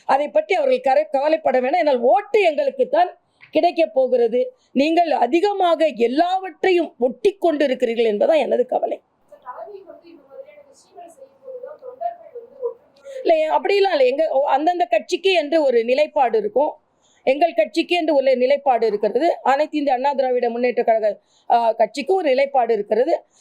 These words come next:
Speaker 1: தலைமை கூட்டணி என்று வைத்துக் கொண்டால் அவர்கள் கூட்டணியாக பணியாற்றுவார்கள். எப்போது பணியாற்ற வேண்டுமோ அப்பொழுது பணியாற்றுவார்கள்.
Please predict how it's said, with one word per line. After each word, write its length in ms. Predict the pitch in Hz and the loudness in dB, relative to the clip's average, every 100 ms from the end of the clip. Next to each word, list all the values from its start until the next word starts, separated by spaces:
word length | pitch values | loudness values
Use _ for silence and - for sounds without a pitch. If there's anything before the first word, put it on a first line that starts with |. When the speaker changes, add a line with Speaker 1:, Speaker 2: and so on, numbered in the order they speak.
| _ | _
Speaker 1:
தலைமை 480 | 254 247 330 403 453 | 0 2 2 2 -2
கூட்டணி 480 | 381 349 370 370 415 | -2 -2 -2 0 0
என்று 260 | 370 294 | 2 2
வைத்துக் 360 | 262 240 233 247 | 2 0 -2 -2
கொண்டால் 320 | 233 277 480 | -2 0 0
அவர்கள் 240 | 466 381 330 | 0 0 0
கூட்டணியாக 500 | 403 415 381 403 427 | 0 0 0 0 0
பணியாற்றுவார்கள். 720 | 370 359 392 381 - 240 196 180 _ _ _ | -2 -2 -2 -2 -2 -2 -4 -10 _ _ _
எப்போது 480 | - 262 - 427 427 | -2 -2 0 -2 0
பணியாற்ற 480 | 339 320 370 359 330 | 0 0 0 0 0
வேண்டுமோ 340 | 285 254 302 | 0 0 0
அப்பொழுது 340 | 466 440 403 403 359 | 0 0 0 0 0
பணியாற்றுவார்கள். 680 | 392 392 - 262 220 185 | 0 -2 -2 0 0 -4